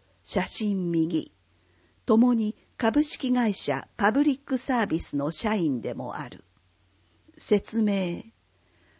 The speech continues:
白髪にアロハと長袖Tシャツを重ね着した東郷分団長と、白いシャツにジャケット姿の小林班長。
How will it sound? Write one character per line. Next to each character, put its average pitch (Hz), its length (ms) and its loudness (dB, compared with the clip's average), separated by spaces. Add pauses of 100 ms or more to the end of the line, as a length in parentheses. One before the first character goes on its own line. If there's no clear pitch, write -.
(440)
白 233 320 2
髪 247 360 2
に 202 320 0 (260)
ア 311 120 4
ロ 294 160 6
ハ 233 160 -2
と 185 340 2
長 262 280 6
袖 302 280 4
T 302 240 4
シ 220 140 0
ャ 180 60 0
ツ - 180 -2
を 156 180 4
重 226 300 0
ね 220 160 4
着 202 140 -2
し - 160 -8
た 180 180 -2 (340)
東 302 240 6
郷 180 260 6
分 220 300 6
団 214 260 2
長 151 300 0
と、 156 320 -4 (680)
白 262 420 4
い 233 80 4
シ - 140 0
ャ 233 80 4
ツ 190 160 -6
に 185 180 0
ジ 202 120 -2
ャ 196 80 -2
ケ 262 140 0
ッ 285 40 0
ト 262 240 0
姿 202 460 -2
の 143 140 -2
小 180 160 0
林 226 440 0
班 196 280 -2
長。 151 540 -8